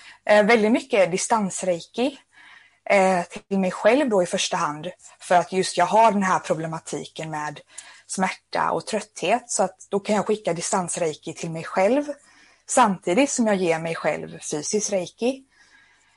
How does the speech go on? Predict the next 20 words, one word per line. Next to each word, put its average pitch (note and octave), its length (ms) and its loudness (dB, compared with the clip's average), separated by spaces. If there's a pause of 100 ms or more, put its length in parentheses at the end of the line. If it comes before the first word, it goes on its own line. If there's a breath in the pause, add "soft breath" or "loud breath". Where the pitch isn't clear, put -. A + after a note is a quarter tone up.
(380 soft breath)
Ehm, F3+ 420 6
och F#3+ 160 6
även F#3 220 4
för - 140 0
olika F3 360 2
saker F3 380 -2
i F3 60 0
vardagen. B3+ 840 4 (160 loud breath)
Jag G3+ 180 2
kan F#3+ 140 0
använda F3+ 280 2
det F3 160 -2
till E3 340 -8 (520 loud breath)
akuta - 640 2
smärttillstånd A#3+ 1040 2
eller G#3 260 0
skador A3+ 680 4
som B3 200 0
kan A#3 160 0
uppkomma. G#3+ 640 -2